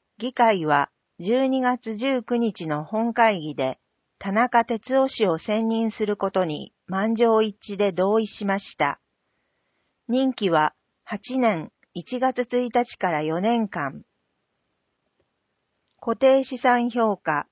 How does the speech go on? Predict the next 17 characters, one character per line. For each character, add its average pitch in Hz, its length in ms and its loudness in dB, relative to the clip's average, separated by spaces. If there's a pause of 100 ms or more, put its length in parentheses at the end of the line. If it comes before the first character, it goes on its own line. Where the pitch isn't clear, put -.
審 254 300 -4
査 240 220 4
委 226 80 0
員 247 320 0
会 226 300 2
委 214 240 -2
員。 156 340 -6 (1000)
議 247 160 -8
会 220 320 4
は 147 260 2 (320)
同 269 220 2
日 226 280 -4
の 175 200 0
本 240 260 0
会 226 280 4
議 160 140 -6
で、 151 280 -4